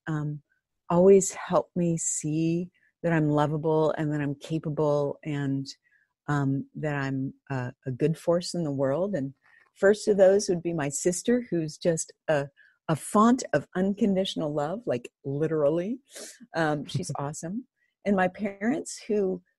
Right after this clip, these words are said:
Speaker 1: you know, they're both passed and they both had many struggles. And they, but they always loved me.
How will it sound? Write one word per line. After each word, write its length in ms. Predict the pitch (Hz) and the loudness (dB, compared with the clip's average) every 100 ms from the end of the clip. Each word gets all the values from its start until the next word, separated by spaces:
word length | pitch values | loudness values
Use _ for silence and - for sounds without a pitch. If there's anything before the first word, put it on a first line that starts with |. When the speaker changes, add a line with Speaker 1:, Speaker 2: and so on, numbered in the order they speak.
| _ - | _ -2
Speaker 1:
you 80 | 175 | -2
know, 140 | 151 180 | -2 4
they're 160 | 185 | 4
both 280 | 160 160 - | 6 2 0
passed 540 | - 269 185 202 - | -4 2 2 2 -4
and 100 | 160 | -4
they 100 | 165 | -2
both 200 | 165 165 170 | 0 0 0
had 160 | 151 | -4
many 360 | 156 180 190 170 | -4 -4 -4 -4
struggles. 680 | - 269 302 180 139 151 - _ _ _ _ _ _ _ _ _ _ _ _ _ _ _ _ _ | -4 -2 2 4 2 0 -8 _ _ _ _ _ _ _ _ _ _ _ _ _ _ _ _ _
And 100 | 208 | 0
they, 140 | 220 - | 0 -2
but 180 | 190 226 | -4 -2
they 120 | 262 | 0
always 320 | 254 302 320 226 | 2 0 -2 -2
loved 400 | 208 196 165 - | -2 -2 -4 -10
me. 140 | 110 | -18